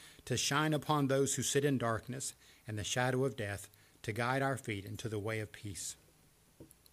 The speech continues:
So in Christ, we are no longer in bondage to sin, to Satan,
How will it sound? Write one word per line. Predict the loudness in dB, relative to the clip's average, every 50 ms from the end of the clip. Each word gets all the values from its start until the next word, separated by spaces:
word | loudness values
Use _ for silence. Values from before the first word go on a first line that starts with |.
| _ _ -20 -20 _ _ -18 -18 -18 -20 -20 -20 -20 -20 -20 -20 -20 -20 -20 -20 -20 -20 -20 -20 -20 -10 -4
So | 2 4 6 6
in | 4 4
Christ, | 2 2 4 4 4 4 2 0 -2 -4 -6 -4 0
we | 2 4
are | 4 4
no | 6 4 4
longer | 4 4 4 4 4 4 6 6 6
in | 6 4 2 2
bondage | 2 4 4 4 4 2 2 2 0 -2 -4 -8 -10 -10
to | -6 -4 -2
sin, | -2 0 0 2 2 2 0 -2 -4 -8 -12 -18 -20 -20 -20 -20 -20 -20 -20 -20 -10
to | -6 -2 0
Satan, | 2 4 6 6 6 4 2 -2 -8 -10